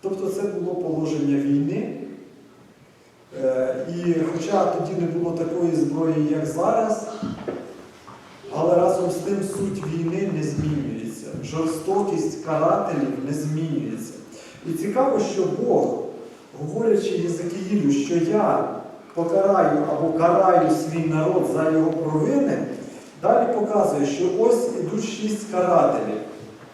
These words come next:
на Єрусалим, знищувати Єрусалим, руйнувати його, убивати людей. Але перед цими карателями Єзекіїль бачить іншого чоловіка,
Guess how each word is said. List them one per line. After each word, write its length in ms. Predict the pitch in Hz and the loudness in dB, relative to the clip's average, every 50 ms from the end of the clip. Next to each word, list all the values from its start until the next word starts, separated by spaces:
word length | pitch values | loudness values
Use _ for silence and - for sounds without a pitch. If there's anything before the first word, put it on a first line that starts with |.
| - - - - - - - - - - - - - - - - - - - - - _ - - 127 143 | -20 -20 -20 -20 -20 -20 -20 -20 -20 -20 -20 -20 -20 -20 -20 -20 -20 -20 -20 -20 -20 _ -20 -14 -6 -2
на 220 | 165 190 196 196 202 | 0 2 2 4 4
Єрусалим, 600 | 190 - - - - 180 175 156 147 - - - - - - - - - - - - - - - - | 4 2 2 0 0 0 0 2 2 0 0 0 -4 -4 -6 -10 -12 -14 -16 -18 -20 -20 -20 -20 -18
знищувати 840 | - - 123 135 151 180 202 214 214 202 - 185 180 175 170 170 170 165 | -16 -14 -8 -4 -2 2 4 4 4 4 2 2 0 0 0 0 0 0
Єрусалим, 640 | 160 160 165 160 - - 156 143 - - 113 107 - - - - - - 107 127 135 | 0 0 0 -2 -2 -2 -2 -2 -2 -2 -4 -6 -8 -10 -12 -14 -16 -16 -14 -8 -4
руйнувати 640 | 143 165 185 180 185 190 180 - - 135 - - - | -2 0 2 2 2 2 2 4 4 4 4 4 2
його, 300 | - - - 113 113 - - - - - - - - - - - - - 151 151 | 0 -4 -4 -6 -6 -8 -8 -10 -14 -16 -18 -20 -20 -20 -20 -18 -14 -8 -6 0
убивати 560 | 156 175 175 196 196 - - - 220 220 214 | 2 4 6 6 8 6 8 6 6 6 4
людей. 460 | 208 175 - - - - - - - - - - - - - - - - - | 2 2 2 4 4 4 2 0 -2 -6 -8 -10 -12 -14 -16 -18 -20 -12 -6
Але 280 | 135 147 170 - 202 | -2 0 2 4 4
перед 440 | 214 208 190 196 220 - 175 - - | 4 4 4 4 6 6 4 4 2
цими 260 | - 220 220 214 208 202 | 0 0 0 0 0 0
карателями 680 | 202 196 180 165 - - - - - - - - - - - - - - - - - - - - - - 135 - - - - - - - - | 0 0 2 2 2 2 0 0 -2 -2 -4 -4 -6 -8 -10 -14 -16 -18 -20 -20 -20 -20 -20 -20 -16 -14 -14 -12 -12 -14 -14 -14 -12 -12 -6
Єзекіїль 540 | 131 151 160 160 175 180 - - - 262 - - | -2 -2 0 0 0 0 0 0 -2 -2 -2 0
бачить 360 | - 208 - - - - 190 - - 190 | 2 2 2 2 2 0 -2 -4 -4 -6
іншого 380 | - - - - 160 147 147 147 151 | -8 -8 -6 -6 -6 -4 -4 -6 -6
чоловіка, 440 | 151 143 143 139 139 117 110 101 | -2 0 0 0 0 -2 -4 -8